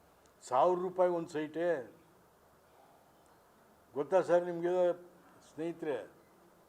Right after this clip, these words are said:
ಸಾವಿರ ರೂಪಾಯಿ ಒಂದು ಸೈಟ್ ರೀ. ಯಾವುದು? ಫಿಫ್ಟಿ ಬೈ ಏಯ್ಟಿ. ಅವ್ರ ಹೆಂಡ್ತಿಗೆ ಎಷ್ಟು ರೂಪಾಯಿ ಕೊಟ್ಟಿದ್ದಾರೆ ಒಂದು ಸೈಟ್ಗೆ?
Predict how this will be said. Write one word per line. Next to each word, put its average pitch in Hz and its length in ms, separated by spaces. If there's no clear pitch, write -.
ಸಾವಿರ 175 300
ರೂಪಾಯಿ 185 280
ಒಂದು 165 180
ಸೈಟ್ 160 280
ರೀ. 151 420
ಯಾವುದು? 160 560
ಫಿಫ್ಟಿ 165 360
ಬೈ 185 200
ಏಯ್ಟಿ. 180 720
ಅವ್ರ 147 140
ಹೆಂಡ್ತಿಗೆ 175 400
ಎಷ್ಟು 160 160
ರೂಪಾಯಿ 180 280
ಕೊಟ್ಟಿದ್ದಾರೆ 170 400
ಒಂದು 156 200
ಸೈಟ್ಗೆ? 151 580